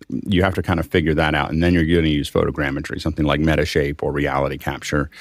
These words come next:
um, to pull those together. And, um, it's, it, it's really hard to do with people. The other way that people do it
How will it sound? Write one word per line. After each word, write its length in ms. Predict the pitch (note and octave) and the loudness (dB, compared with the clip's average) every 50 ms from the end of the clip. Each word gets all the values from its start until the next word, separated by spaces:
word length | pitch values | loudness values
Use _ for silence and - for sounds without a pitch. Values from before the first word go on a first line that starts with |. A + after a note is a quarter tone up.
| - - - - _ _ | -20 -20 -20 -20 _ _
um, 240 | - D#2+ D#2 D2 C2+ | -2 0 0 0 0
to 80 | - D2+ | -2 -2
pull 180 | - F2+ F2 | 0 2 2
those 180 | D#2 D2+ C#2+ C#2+ | 4 2 0 0
together. 460 | - - D2+ C#2+ C#2 C2+ A#1+ - - - | -2 -2 0 0 0 0 -2 -6 -6 -4
And, 300 | - D2 D2 C#2 C#2 C#2 | -2 0 0 0 0 0
um, 260 | C#2+ C2+ C2+ B1+ - - | 0 0 0 -2 -4 -6
it's, 220 | - D#2+ - - - - | -8 -8 -8 -10 -10 -4
it, 180 | - F2 E2+ - - _ _ | -2 -2 -2 -2 -4 _ _
it's 160 | - F#2 - | -12 -8 -6
really 380 | F2 F2 F2+ F#2+ F#2 F2+ F2 E2+ | -2 2 4 4 4 4 4 2
hard 200 | D#2+ E2 D#2 D#2 | 2 2 2 2
to 60 | D2 | 0
do 120 | C#2+ D2+ D2+ | 0 0 0
with 120 | C#2+ - | -2 -2
people. 320 | - F2 D#2 - C#2 C2+ | -2 -4 -2 -2 -2 -2
The 140 | C#2+ - - - | -2 -2 0 2
other 240 | F#2+ G2 G#2+ G#2+ | 4 4 4 6
way 160 | G2 G2 F2+ E2+ | 6 4 4 2
that 280 | E2 - - - - | 0 -2 -2 -4 -2
people 280 | - E2 D2+ - D2 D2 | -2 -6 -4 -4 -4 -2
do 220 | C#2+ D#2 C#2+ D2 | -2 0 0 2
it 140 | D2 C#2 | 0 0